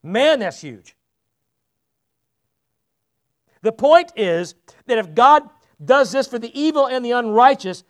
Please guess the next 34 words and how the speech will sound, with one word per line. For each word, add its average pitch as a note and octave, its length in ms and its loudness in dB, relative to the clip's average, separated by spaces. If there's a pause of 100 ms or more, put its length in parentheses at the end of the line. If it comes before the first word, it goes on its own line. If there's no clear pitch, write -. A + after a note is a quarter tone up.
(120)
how A3+ 340 -2
could G#3 300 -10
you F#3+ 180 -12
and F#3+ 100 -10
I E3+ 100 -8
be D3 140 -18
any C#3+ 180 -18
different? B2 340 -20 (2000)
Th-, A3+ 100 -10
but G#3 120 -8
there's A#3+ 160 -4
a A#3+ 60 -4
second C4+ 360 -4
definition D3+ 500 -10
of A2+ 60 -20
this. G#2+ 300 -18 (1300)
James B3 360 -4
uses B3 340 -6
an A3+ 100 -4
additional A#3 440 -4
Greek G3 260 -8
word A3 200 0
in A3 100 -10
the G#3+ 60 -6
second C#4 420 -6
part G#3+ 300 -2 (120)
of F3+ 100 -8
this, - 280 -12 (260)
of G#3 160 -6
this, F3+ 220 -10 (300)
this, G3 440 -10
uh, E3+ 260 -10 (540)
passage, G3+ 440 -4 (380)
uh, G3 200 -4